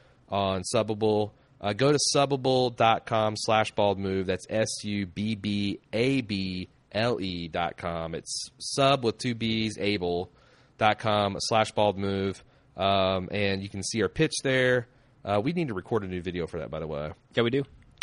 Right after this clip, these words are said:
Speaker 1: Uh, you can see our, kind of our text pitch and all the different reward levels we have right now. And those are the ones we're working on. Also, if you got some ideas for things you'd like to see for rewards, by all means, send it on. Because if it's something within our power to do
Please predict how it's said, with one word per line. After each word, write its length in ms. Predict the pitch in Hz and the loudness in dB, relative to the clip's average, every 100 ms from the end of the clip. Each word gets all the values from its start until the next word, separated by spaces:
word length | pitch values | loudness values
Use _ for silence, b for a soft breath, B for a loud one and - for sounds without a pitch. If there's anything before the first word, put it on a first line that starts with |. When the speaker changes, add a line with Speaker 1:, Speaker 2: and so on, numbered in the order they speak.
| - | -2
Speaker 1:
Uh, 220 | 104 95 90 | 2 2 2
you 80 | |
can 100 | 120 113 | 0 -2
see 260 | 123 120 | 0 2
our, 100 | 104 | 2
kind 420 | - - 85 123 | 0 -8 -6 -2
of 60 | 110 | 0
our 80 | 101 | 0
text 360 | - 131 - - | 2 0 0 -2
pitch 320 | 127 117 - | 0 0 -2
and 120 | 104 | 0
all 200 | 104 101 | 2 2
the 100 | 95 | -2
different 320 | 78 98 104 | -4 -4 -4
reward 380 | 85 95 104 101 | -4 0 0 0
levels 260 | 101 95 82 | -2 -4 -4
we 80 | |
have 180 | 98 95 | -2 0
right 200 | 95 82 | 0 -2
now. 380 | 98 104 107 101 b b b b b | -2 -2 0 -2 b b b b b
And 580 | 101 98 95 95 95 90 | -2 0 0 0 -4 -8
those 340 | - 110 107 | -6 -2 0
are 80 | 104 | -2
the 80 | 104 | -2
ones 240 | 101 101 | -2 -2
we're 60 | 92 | -2
working 340 | 101 120 127 | 0 0 0
on. 280 | 123 123 120 - | 2 2 0 2
Also, 400 | 156 220 208 185 | 4 4 4 2
if 120 | 139 | 2
you 80 | 185 | 2
got 180 | 208 143 | 0 0
some 260 | 160 139 - | -2 -2 2
ideas 480 | 131 127 135 147 | 2 2 0 0
for 140 | - 107 | -2 -6
things 320 | 135 131 107 | -2 -4 -2
you'd 140 | 117 | 0
like 140 | 151 160 | 0 -2
to 80 | 156 | -6
see 140 | 175 | -6
for 160 | - 165 | -4 -2
rewards, 720 | 156 151 165 185 180 - - b b b - | -2 0 2 0 -2 -10 -16 b b b 2
by 80 | 127 | 4
all 140 | 190 | 4
means, 440 | 185 175 104 87 - - - | 4 0 0 -4 -8 -12 -8
send 240 | - 151 | -4 -2
it 80 | 143 | 2
on. 300 | 135 92 85 | 2 2 -2
Because 320 | 95 107 104 | -2 -2 -2
if 100 | 104 | -4
it's 120 | 104 | -4
something 260 | 151 160 147 | -2 0 0
within 200 | 123 131 | 0 2
our 120 | 123 | 2
power 300 | 127 123 123 | 4 4 4
to 100 | 98 | 2
do 400 | 110 131 143 | 0 2 2